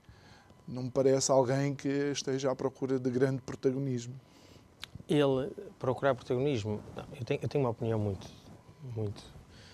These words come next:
Speaker 2: muito particular em relação ao juiz Carlos Alexandre e àquilo que é a atividade dele e àquilo que é a postura dele. Primeiro ponto, ah, as pessoas têm, todas têm direito à opinião, têm direito a falar, a serem entrevistadas, a aparecer na televisão.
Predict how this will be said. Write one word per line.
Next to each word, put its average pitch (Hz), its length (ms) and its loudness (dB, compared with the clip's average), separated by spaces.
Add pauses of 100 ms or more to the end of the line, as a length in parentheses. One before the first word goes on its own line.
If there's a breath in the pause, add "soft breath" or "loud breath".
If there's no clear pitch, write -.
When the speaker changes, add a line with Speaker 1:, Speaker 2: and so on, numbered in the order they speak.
(280 loud breath)
Speaker 2:
muito 131 240 2
particular 117 520 0
em 107 60 0
relação 107 380 0
ao 104 100 0
juiz 95 200 -4
Carlos 95 240 -4
Alexandre 120 420 0
e 110 80 4
àquilo 107 320 -2
que - 200 -4
é 110 80 4
a 104 60 0
atividade 104 500 0
dele 135 480 6
e 120 80 2
àquilo 117 280 -2
que - 140 -4
é 117 40 2
a 113 40 0
postura 107 380 -4
dele. 90 220 -10 (1000 loud breath)
Primeiro 160 280 6
ponto, - 400 -12 (1200)
ah, 131 280 4 (340)
as 139 80 -4
pessoas 165 180 -2
têm, - 140 -14
todas 143 260 2
têm 143 160 0
direito 120 240 2
à 113 40 2
opinião, 92 340 -8 (720)
têm 113 120 -2
direito 107 240 0
a - 40 0
falar, 98 420 -4 (120)
a - 40 -18
serem 107 200 -4
entrevistadas, 101 580 -4
a - 20 -6
aparecer 95 260 -8
na 104 60 -2
televisão. 104 400 -6